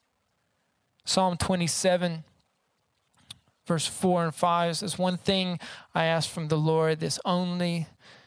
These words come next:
do I seek, that I may dwell in the house of the Lord all the days of my life, to gaze on the beauty of the Lord and to seek him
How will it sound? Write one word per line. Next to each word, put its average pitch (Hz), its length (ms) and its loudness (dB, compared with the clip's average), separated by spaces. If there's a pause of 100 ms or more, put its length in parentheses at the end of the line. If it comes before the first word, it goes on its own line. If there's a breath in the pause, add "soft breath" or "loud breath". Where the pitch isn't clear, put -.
(240 loud breath)
do 156 180 2
I 160 160 2
seek, 156 440 -4
that 165 120 2
I 160 60 -2
may 156 160 -2
dwell 175 520 2
in 175 120 -4
the 165 60 -6
house 170 420 0
of 170 80 -10
the 160 80 0
Lord 160 400 0
all 185 600 2 (360 loud breath)
the 165 80 0
days 156 640 -2 (340 loud breath)
of 147 120 -2
my 147 160 -2
life, 151 280 -4
to - 220 -10
gaze 160 460 0
on 151 120 -2
the 151 60 -2
beauty 156 540 0
of 156 100 -8
the 165 80 -4
Lord 156 400 0
and 165 140 -8
to 170 80 -8
seek - 440 -2
him 180 460 -6